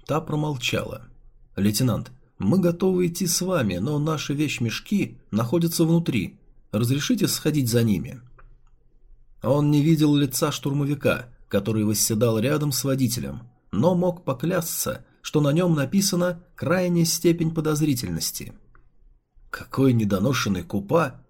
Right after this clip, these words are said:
разрешил взять личные шмотки в обычный караул?» тактика. Когда у тебя запрашивают данные,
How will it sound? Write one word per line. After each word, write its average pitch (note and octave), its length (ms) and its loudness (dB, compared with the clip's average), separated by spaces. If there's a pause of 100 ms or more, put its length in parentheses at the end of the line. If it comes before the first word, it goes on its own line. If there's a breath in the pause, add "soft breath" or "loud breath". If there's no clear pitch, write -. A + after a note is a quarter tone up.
разрешил C3+ 640 2
взять C#3 380 0
личные B2 400 0
шмотки F3 500 0
в E3+ 80 4
обычный E3+ 480 4
караул?» E3 560 2 (800)
тактика. - 520 -6 (360)
Когда G2 320 0
у D#3 60 4
тебя D3 300 0
запрашивают A#2+ 680 -2
данные, A2 580 0